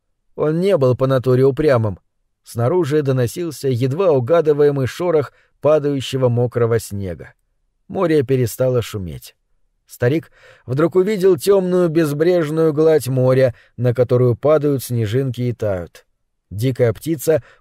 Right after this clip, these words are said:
похожая на большого орла, держа что-то истекающее кровью,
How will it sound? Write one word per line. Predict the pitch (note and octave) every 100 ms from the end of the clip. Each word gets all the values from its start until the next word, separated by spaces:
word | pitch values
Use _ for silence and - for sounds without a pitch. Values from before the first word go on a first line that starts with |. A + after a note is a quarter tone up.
| -
похожая | A#2 E3 D#3+ D3
на | C#3+ C#3
большого | C#3 B2+ - C3 B2
орла, | B2 D#3+ F3 - - -
держа | C#3 E3 G3 F3+
что-то | - E3+ E3+
истекающее | D3 E3 D3 E3+ D#3+ B2 - C3
кровью, | A#2+ D#3+ F#3+ F3 F3